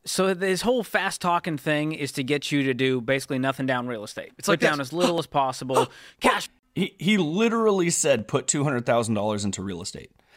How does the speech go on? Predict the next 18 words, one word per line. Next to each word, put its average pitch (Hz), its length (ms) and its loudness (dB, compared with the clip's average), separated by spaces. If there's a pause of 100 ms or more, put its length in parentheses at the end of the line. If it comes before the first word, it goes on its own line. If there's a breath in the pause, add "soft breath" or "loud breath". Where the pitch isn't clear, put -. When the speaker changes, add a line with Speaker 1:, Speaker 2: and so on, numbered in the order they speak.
(220 soft breath)
Speaker 3:
So 127 360 2
what 131 220 2
George 175 280 2
is 156 120 -2
doing 127 320 4
here 104 320 -2
is 113 160 -4
he's 117 180 -2
taking, 127 380 0
like, 104 220 -2
the 110 160 2
riskiest 127 680 0
version 113 580 -2
of 107 240 0
what 104 300 -4
this 104 140 -4
guy's 98 260 -2
doing, 110 360 0